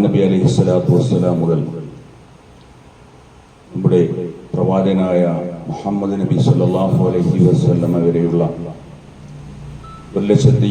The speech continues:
ഇരുപത്തിനാലായിരത്തോളം പ്രവാചകന്മാരെ ഈ ലോകത്തേക്ക്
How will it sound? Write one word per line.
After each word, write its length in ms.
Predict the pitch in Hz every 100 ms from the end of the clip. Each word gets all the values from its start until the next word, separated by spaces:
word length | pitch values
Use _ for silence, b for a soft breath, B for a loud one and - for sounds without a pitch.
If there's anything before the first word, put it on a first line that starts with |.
| 95
ഇരുപത്തിനാലായിരത്തോളം 1120 | 98 95 95 95 95 95 95 95 98 92 87 87
പ്രവാചകന്മാരെ 840 | 90 90 90 90 87 87 85 87 85 - - - 85
ഈ 140 | 87 87
ലോകത്തേക്ക് 540 | 87 90 90 87